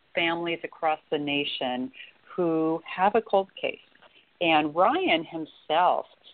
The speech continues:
was, he was thirty-one years old when in two thousand nine his fifty-six-year-old father, Cliff, was shot and killed.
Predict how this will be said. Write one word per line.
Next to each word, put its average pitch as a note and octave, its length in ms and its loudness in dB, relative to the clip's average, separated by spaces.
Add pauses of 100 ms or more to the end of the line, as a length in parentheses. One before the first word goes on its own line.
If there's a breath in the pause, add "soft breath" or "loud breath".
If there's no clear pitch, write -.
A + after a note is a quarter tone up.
(140)
was, D3+ 360 4 (100)
he F#3 100 -2
was D3 140 -6 (100)
thirty-one A3+ 420 -2
years F3 260 -10
old D#3+ 340 -4 (480)
when D3+ 360 -2
in D3 280 -8
two G3+ 140 -2
thousand F3 420 -2
nine C#3+ 640 -6
his D3 180 0
fifty-six-year-old - 800 -6
father, D3+ 340 2
Cliff, D#3 300 0 (240)
was C#3 160 0 (100)
shot A3+ 220 2
and F3 140 -12
killed. F3+ 260 -2